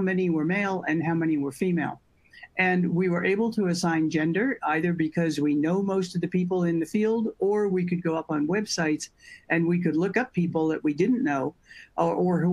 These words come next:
were historical and we had never met to find out, uh, their gender. So for every individual in our study, we were able to unambiguously assign gender. And what's plotted in the blue and the red dots are the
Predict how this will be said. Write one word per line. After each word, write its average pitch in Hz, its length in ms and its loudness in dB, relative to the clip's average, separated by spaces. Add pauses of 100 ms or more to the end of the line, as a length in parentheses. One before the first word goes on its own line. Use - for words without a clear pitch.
were 160 80 2 (160)
historical 208 640 0
and 147 180 2
we 180 200 0
had 160 100 -2
never 139 240 -2
met 143 320 -2
to 160 160 -4
find 175 280 0
out, 147 220 -2 (100)
uh, 147 220 0 (220)
their 139 140 2 (100)
gender. 147 300 0
So - 200 0 (560)
for 180 180 0
every 220 340 2
individual 180 520 2
in 147 140 0
our 143 100 -2
study, 160 400 0
we 151 220 0
were 156 140 -4 (180)
able 170 180 0
to 180 220 -2
unambiguously 170 880 0
assign 147 560 0
gender. 151 400 -2 (680)
And 175 120 2
what's 175 220 0 (100)
plotted 269 380 2
in 180 140 2
the 151 120 -2 (140)
blue 220 480 0
and 160 180 0
the 147 80 0 (140)
red 180 340 0
dots 185 540 -2 (420)
are 175 100 2
the 175 120 2